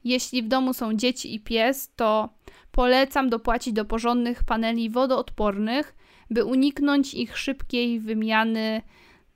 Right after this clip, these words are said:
no bo po prostu nie będzie się dało już na nie patrzeć, bo będą tak porysowane i uszkodzone.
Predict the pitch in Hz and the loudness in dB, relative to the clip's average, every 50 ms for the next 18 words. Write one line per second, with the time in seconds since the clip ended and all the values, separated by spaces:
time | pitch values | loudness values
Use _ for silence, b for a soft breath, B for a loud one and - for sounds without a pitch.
0 | _ _ - - 247 269 285 285 285 262 285 277 262 233 - 254 226 247 - - | _ _ -12 -6 -2 2 4 4 4 4 2 0 -2 -2 0 0 0 0 -2 -2
1 | 254 233 220 214 214 226 226 214 233 233 254 247 214 233 226 226 233 240 240 233 | -2 -2 0 0 0 0 0 0 0 0 0 0 2 2 2 2 2 2 0 0
2 | 233 220 220 220 214 214 - 226 226 - - - 226 214 202 202 202 208 208 208 | -2 -2 -2 -4 -4 -2 -2 -2 -2 -2 -4 -4 -4 -4 -2 -4 -2 -2 -2 -2
3 | 202 196 202 - 247 247 - - - 214 202 - - 220 202 208 208 208 202 196 | -2 -2 -2 0 -2 -2 -2 -2 -4 -2 -2 -2 -6 -6 -6 -4 -4 -4 -4 -4
4 | - 196 202 - - - 214 202 202 196 185 180 - | -4 -6 -6 -6 -6 -6 -4 -4 -2 -4 -2 -4 -6